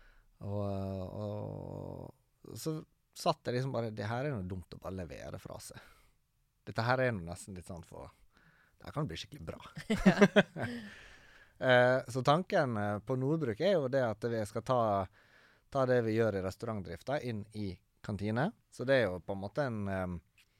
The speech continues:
Speaker 1: en kantine som fokuserer på lokalt og, eh, matfaggrunner, og det skal være bærekraftig, og ja. Så det er jo, eh,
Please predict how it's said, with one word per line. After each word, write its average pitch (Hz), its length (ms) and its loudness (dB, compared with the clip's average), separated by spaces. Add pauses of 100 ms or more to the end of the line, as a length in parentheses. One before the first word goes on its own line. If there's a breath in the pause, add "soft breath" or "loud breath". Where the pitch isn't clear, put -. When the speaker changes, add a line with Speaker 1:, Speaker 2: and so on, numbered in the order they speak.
(300 loud breath)
Speaker 1:
en 110 100 -6
kantine 110 500 -2
som 90 300 -6
fokuserer 101 680 -2
på 95 540 -6
lokalt 98 720 0
og, 92 540 -4
eh, 92 560 -6
matfaggrunner, 95 1040 -4
og 92 100 -10
det 95 100 -10
skal - 160 -12
være 98 120 -8
bærekraftig, 98 800 -8
og 87 180 -12
ja. 104 140 -10 (380 loud breath)
Så - 120 -10
det 120 100 4
er 127 40 6
jo, 101 160 2
eh, 95 140 2